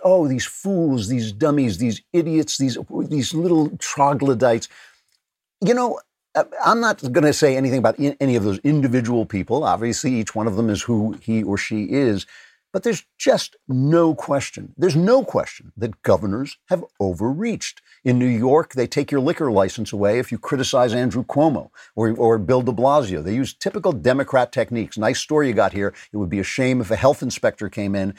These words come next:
and gave you a lot of citations that you had to pay for because you don't say nice things about Andrew Cuomo. In, here in California, I mean, we have the, uh, Grace Community Church. Our friend Jenna Ellis is fighting to keep the church, uh, open,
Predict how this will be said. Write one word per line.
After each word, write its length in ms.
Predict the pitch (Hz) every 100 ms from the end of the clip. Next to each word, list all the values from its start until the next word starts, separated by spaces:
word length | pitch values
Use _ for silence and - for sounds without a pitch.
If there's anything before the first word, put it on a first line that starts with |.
| - -
and 120 | 98
gave 180 | 113 104
you 80 |
a 20 | 107
lot 200 | 107 107
of 100 | -
citations 640 | 110 104 143 135 - 98
that 160 | 95 -
you 60 |
had 160 | 104 92
to 80 | 101
pay 160 | 131
for 200 | 127 107 90
because 240 | 92 95
you 80 | 104
don't 180 | 107 104
say 140 | 110
nice 260 | 98 95 -
things 220 | 104 87
about 180 | 95 95
Andrew 260 | 90 82
Cuomo. 400 | 82 135 135 98 - - - _ _ _
In, 160 | - 185
here 320 | - 170 220
in 80 | 196
California, 760 | - 170 170 - 180 175 175
I 60 | 156
mean, 280 | 143 139 135
we 100 | 139
have 240 | 143 135
the, 680 | 120 - 240 123 131 143 - 117
uh, 140 | 120 107
Grace 400 | 104 - 147 147
Community 480 | - 156 151 127 110
Church. 340 | - 147 -
Our 60 | 113
friend 320 | - 123 113
Jenna 240 | 127 120
Ellis 320 | 98 127 123 - - -
is 140 | 101
fighting 580 | - - 127 127 127 127
to 120 | -
keep 280 | 113 131 -
the 80 | 113
church, 340 | - 143 - -
uh, 60 | - -
open, 380 | 147 - 156